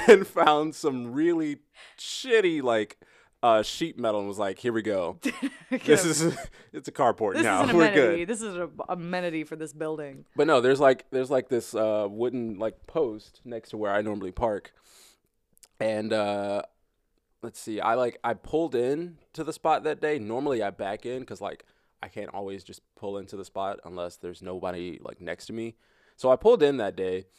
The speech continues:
Speaker 1: and then I went to leave the next day or later on that day or whatever. Backed out. No, it was the next day 'cause I was extremely tired. And, uh, backed out of that spot, wasn't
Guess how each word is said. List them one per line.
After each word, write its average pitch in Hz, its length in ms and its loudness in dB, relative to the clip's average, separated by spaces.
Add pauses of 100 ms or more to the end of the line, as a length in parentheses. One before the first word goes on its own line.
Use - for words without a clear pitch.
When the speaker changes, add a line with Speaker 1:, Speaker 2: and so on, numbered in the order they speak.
(240)
Speaker 1:
and 117 100 -6
then 117 120 -2
I 113 40 -2
went 151 200 -2
to - 80 -4
leave 120 480 -8
the 110 100 -10
next 131 320 -4
day 90 360 -4
or 95 280 -6
later 104 240 -6
on 104 140 -8
that 87 100 -10
day 80 80 -10
or 80 80 -6
whatever. 92 380 -10 (480)
Backed 113 240 -4
out. 104 360 -2
No, 101 160 -6
it 92 80 -4
was 117 120 -6
the 113 80 -4
next 107 280 -4
day 90 160 -4
'cause 95 100 -14
I 107 60 -4
was 95 120 -8
extremely 127 840 -2
tired. 80 520 -8 (1300)
And, 104 460 0
uh, 95 600 -6 (880)
backed 90 280 -12
out 110 140 -6
of 110 80 -6
that 107 140 -8
spot, 110 460 -10
wasn't 107 320 -14